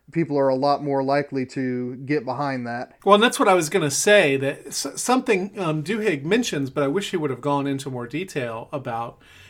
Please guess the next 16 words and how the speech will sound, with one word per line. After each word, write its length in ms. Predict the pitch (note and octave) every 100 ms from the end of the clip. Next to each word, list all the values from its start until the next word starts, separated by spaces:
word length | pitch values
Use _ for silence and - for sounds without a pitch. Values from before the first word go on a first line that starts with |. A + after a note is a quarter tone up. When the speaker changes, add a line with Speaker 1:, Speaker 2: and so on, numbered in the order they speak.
| -
Speaker 2:
is 100 | D3+
the 80 | E3
fact 240 | G3 F3+
that 160 | E3+ -
so 180 | A3+ A3
many 240 | A3 A#3+
of 200 | F#3 C#3
these, 600 | D3 C#3 C3 - - - _
so, 180 | - - -
so 180 | - G3+
many 220 | G3 G#3
of 140 | D3
the 100 | C#3
protesters 760 | C3+ - B3 - C3 - C3+ -
were, 440 | C3 B2+ A#2+ A#2+ - - - _ _ _ _ -
uh, 380 | D#3 C3+ C3